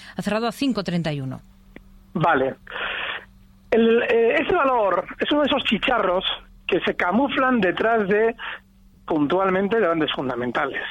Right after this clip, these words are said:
Speaker 2: Es un valor tremendamente volátil en los que cuando sus cuidadores, su núcleo duro quiere vender títulos, inmediatamente te coloca en todos los mentideros bursátiles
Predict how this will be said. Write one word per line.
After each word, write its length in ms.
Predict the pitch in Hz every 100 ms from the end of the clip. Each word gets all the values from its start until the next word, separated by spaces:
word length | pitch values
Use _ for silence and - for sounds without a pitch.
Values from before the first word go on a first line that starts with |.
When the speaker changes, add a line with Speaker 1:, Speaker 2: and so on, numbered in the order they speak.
| - - -
Speaker 2:
Es 100 | -
un 100 | -
valor 340 | 147 147 160 165 - - -
tremendamente 640 | 147 160 170 156 156 165
volátil 500 | 202 233 220 254 269 - - - - -
en 180 | 165
los 140 | 160 151
que 120 | -
cuando 520 | 151 160 156 156 156 - 175 -
sus 140 | 175
cuidadores, 640 | - 170 170 262 233 165 - - -
su 80 | 165
núcleo 320 | 220 214 196
duro 260 | 233 202
quiere 220 | - 185 185
vender 320 | 165 165 175
títulos, 540 | 220 226 214 226 285 - - - - -
inmediatamente 800 | - 156 156 180 180 180 185 196
te 160 | 185 165
coloca 500 | - 165 160 175 185
en 200 | 165 151
todos 440 | - 214 202 196
los 180 | 180 165
mentideros 580 | 170 160 175 175 175 165
bursátiles 680 | 165 151 220 208 214 220